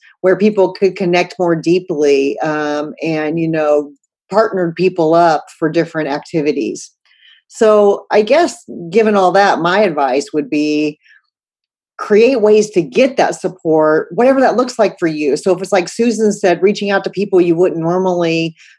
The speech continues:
talk with if you were going into the office, or Marianne, changing up your workspace or where you're doing that work so that it's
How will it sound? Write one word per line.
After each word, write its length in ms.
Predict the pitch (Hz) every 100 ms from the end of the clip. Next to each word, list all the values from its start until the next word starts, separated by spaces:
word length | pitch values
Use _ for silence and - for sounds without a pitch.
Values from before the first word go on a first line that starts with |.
| -
talk 380 | - 220 247 -
with 480 | 156 143 143 147
if 160 | 151 -
you 100 | 175
were 80 | 156
going 240 | 170 165
into 200 | 165 165
the 100 | 151
office, 720 | 160 185 190 160 147 156 151
or 200 | 127 185
Marianne, 540 | 185 196 190 185 165 160 - _
changing 440 | - 233 233 208 196
up 120 | 196
your 140 | 170
workspace 920 | 165 196 214 - - 180 175 170 165 147
or 120 | 160
where 220 | 160 220
you're 160 | 226 170
doing 300 | 170 165 160
that 200 | 156 151
work 440 | 160 160 160 160 _ - -
so 400 | _ - 196 190
that 400 | 185 175 170 165 165
it's 440 | 180 170 160 -